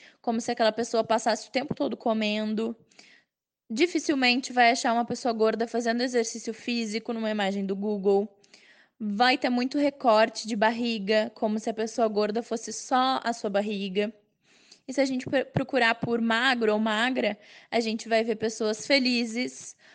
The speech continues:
fazendo atividade física, comendo salada, como se as pessoas magras fizessem só isso, e como se isso não pudesse ser atrelado às pessoas gordas, né? Então, as pessoas,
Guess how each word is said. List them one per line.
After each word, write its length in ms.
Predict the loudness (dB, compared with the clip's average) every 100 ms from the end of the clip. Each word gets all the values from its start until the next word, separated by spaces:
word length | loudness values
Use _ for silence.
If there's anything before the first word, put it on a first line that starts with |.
| -20 _
fazendo 440 | 2 4 2 2
atividade 520 | 0 0 0 0 0
física, 580 | -2 0 0 -2 -2 -2
comendo 380 | -2 0 0 -2
salada, 760 | -2 0 2 2 0 -2 -4 -6 _ -6
como 260 | -2 -2
se 80 | -2
as 80 | -4
pessoas 320 | -4 -4 -4
magras 400 | -2 -2 -2 -6
fizessem 380 | -4 -2 -2 -6
só 220 | -4 -2
isso, 420 | 0 -2 -6 -8 -8 _ -20 -20 -16 -12
e 80 |
como 280 | -2 0 0
se 220 | -2 0
isso 160 | 0 0
não 140 | -4
pudesse 380 | -2 -2 -2 -2
ser 160 | -2 -2
atrelado 520 | 0 0 0 0 -2
às 80 | -6
pessoas 400 | -6 -4 -4 -2
gordas, 480 | 0 0 -2 -6 -8
né? 160 | -12 -16 _ _ _ _ _ _ _ _ -20 -20 _
Então, 180 | -2 0
as 120 | 0
pessoas, 540 | -2 -2 0 0 -2